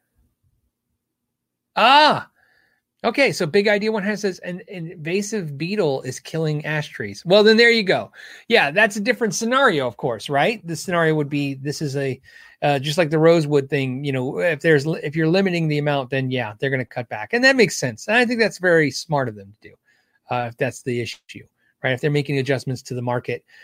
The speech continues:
uh, not market, but the, you know, the availability of the wood. Um, yeah, and a lot of you guys are saying over and over again, you're reading the same thing,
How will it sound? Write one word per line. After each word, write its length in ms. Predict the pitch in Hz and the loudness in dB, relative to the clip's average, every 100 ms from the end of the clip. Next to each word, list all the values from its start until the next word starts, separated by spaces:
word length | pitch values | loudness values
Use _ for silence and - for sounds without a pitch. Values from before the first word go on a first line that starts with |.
| - _ | -20 _
uh, 180 | 135 135 | 0 2
not 180 | 143 175 | 2 2
market, 300 | 151 143 131 | 2 2 0
but 160 | 127 - | -4 -4
the, 300 | 127 123 135 | -4 -4 -6
you 160 | 165 147 | -6 -4
know, 240 | 120 139 165 | -4 -8 -6
the 140 | 131 | -4
availability 540 | 123 139 131 135 131 | -2 -2 0 0 -2
of 80 | 120 | -4
the 80 | 117 | -4
wood. 240 | 127 123 110 _ _ _ _ _ _ _ _ _ _ _ _ _ _ _ _ _ _ _ _ _ _ _ _ _ _ _ - | -4 -4 -6 _ _ _ _ _ _ _ _ _ _ _ _ _ _ _ _ _ _ _ _ _ _ _ _ _ _ _ -12
Um, 520 | 120 120 117 117 110 _ _ _ _ _ _ _ _ - | -10 -8 -10 -12 -16 _ _ _ _ _ _ _ _ -6
yeah, 240 | 131 127 | -4 -4
and 240 | 139 139 | -6 -4
a 40 | 147 | 4
lot 120 | 156 | 4
of 60 | 151 | 6
you 60 | |
guys 180 | 147 127 | 2 0
are 80 | 135 | -2
saying 320 | - 139 131 | 0 0 0
over 160 | 127 131 | -2 -2
and 80 | |
over 100 | 131 | -2
again, 220 | 127 123 120 | -4 -6 -6
you're 80 | |
reading 280 | 120 127 120 | -6 -4 -6
the 60 | 113 | -8
same 220 | 123 117 | -8 -6
thing, 240 | 123 113 | -6 -8